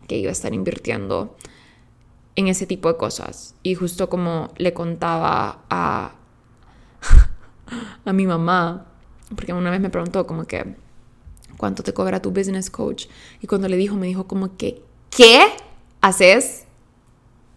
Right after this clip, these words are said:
usando tu plata ahí?". Yo como que, "Esto es lo que me expande, esto es lo que me va a llevar a mi siguiente nivel. ¿Vos crees que a mí no me incomoda invertir esta cantidad de plata en esto?". Claro que me incomoda.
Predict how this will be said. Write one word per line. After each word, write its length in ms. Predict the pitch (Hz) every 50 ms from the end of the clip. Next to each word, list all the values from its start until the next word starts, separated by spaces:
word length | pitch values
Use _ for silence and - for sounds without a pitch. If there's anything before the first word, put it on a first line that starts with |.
| _ -
usando 400 | 190 180 - 185 180 185 185 190
tu 100 | 233 190
plata 260 | 190 180 185 180 -
ahí?". 420 | - 247 277 226 180 - - - - - - - - - -
Yo 180 | - 113 135 -
como 260 | - 196 208 214 214 214
que, 580 | - 208 196 180 175 175 175 - - - - - - - _ _ _ _ - -
"Esto 240 | - 185 185 - 185
es 80 | 185 190
lo 80 | 185
que 80 | 185 185
me 80 | 185 180
expande, 380 | 180 - - 220 214 226 196
esto 140 | 185 180 180
es 40 | 175
lo 80 | 180
que 80 | 180 185
me 80 | 190 185
va 80 | 185
a 40 | 180
llevar 180 | 180 180 180 185
a 40 |
mi 120 | 190 190 190
siguiente 280 | 185 190 180 190 -
nivel. 280 | 185 175 175 202 220 208
¿Vos 160 | 175 185 185
crees 180 | - - 202 202
que 100 | - 208
a 40 | 196
mí 80 | 190
no 80 | 185 190
me 80 | 208
incomoda 720 | 220 233 233 226 202 185 175 165 165 170 202 208 208 202 - - - - - -
invertir 420 | 214 208 190 180 180 180 - -
esta 180 | - 208 - 214
cantidad 360 | - 208 208 196 202 175 180
de 80 | 180 185
plata 260 | 180 202 180 180 196
en 120 | 190 185
esto?". 560 | 180 233 277 - - - - - - - - - - - - - - -
Claro 600 | - - 208 202 208 208 208 208 220 285 381 403
que 100 | 392 339
me 80 | 277 254
incomoda. 640 | 240 233 233 202 190 185 180 170 170 175 - - -